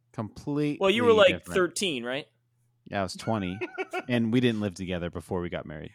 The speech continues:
Speaker 2: Well, see, yeah,
Speaker 1: So
Speaker 2: that,
Speaker 1: there's a
Speaker 2: yeah, I
Speaker 1: huge
Speaker 2: could definitely
Speaker 1: difference.
Speaker 2: see that being
Speaker 1: Yeah,
Speaker 2: a,
Speaker 1: so
Speaker 2: a
Speaker 1: I,
Speaker 2: big old shit.
Speaker 1: that's what I was kinda thinking. I was like, "Man, if you live together, like, yeah, I don't, I, I, I don't know what the big difference would be besides the eternal covenant."
Speaker 2: Yeah,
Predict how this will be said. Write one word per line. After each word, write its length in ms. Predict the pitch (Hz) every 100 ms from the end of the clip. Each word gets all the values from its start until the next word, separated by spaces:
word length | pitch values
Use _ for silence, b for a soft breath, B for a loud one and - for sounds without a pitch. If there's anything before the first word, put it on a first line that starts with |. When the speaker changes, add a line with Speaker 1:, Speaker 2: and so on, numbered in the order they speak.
| _
Speaker 2:
Well, 180 | 170 156
see, 220 | - 156
yeah, 160 | 127 107
Speaker 1:
So 60 |
Speaker 2:
that, 200 | 165 190
Speaker 1:
there's 120 | 180 151
a 40 |
Speaker 2:
yeah, 200 | 151 131
I 100 | 160
Speaker 1:
huge 100 | 202
Speaker 2:
could 100 | 147
definitely 400 | 156 160 160 139
Speaker 1:
difference. 120 | 120
Speaker 2:
see 180 | - 135
that 300 | 127 123 -
being 200 | 123 120
Speaker 1:
Yeah, 80 | 127
Speaker 2:
a, 40 |
Speaker 1:
so 160 | 107 139
Speaker 2:
a 60 |
Speaker 1:
I, 160 | 127 151
Speaker 2:
big 100 | 110
old 140 | 107
shit. 180 | - -
Speaker 1:
that's 140 | 190 151
what 80 |
I 100 | 135
was 120 | 165 -
kinda 160 | 127
thinking. 260 | 117 135 120
I 120 | 113
was 120 | 113 110
like, 160 | 107
"Man, 160 | 143 151
if 120 | 117
you 80 | 113
live 160 | 127
together, 560 | 117 98 95 95 92 92 _ _ -
like, 240 | 95 87
yeah, 160 | 113 98
I 20 |
don't, 180 | 98 - -
I, 120 | 113
I, 320 | - 104 117 - _ -
I 80 | 107
don't 100 | 104
know 80 | 101
what 100 | 95
the 80 | 90
big 180 | 92
difference 320 | 95 90 95 -
would 140 | 87
be 200 | 90 87 -
besides 460 | 95 107 98 87
the 240 | 95 95 b b b -
eternal 680 | 135 - - 151 147 131 117
covenant." 640 | - 165 123 104 98 - - _
Speaker 2:
Yeah, 240 | 143 123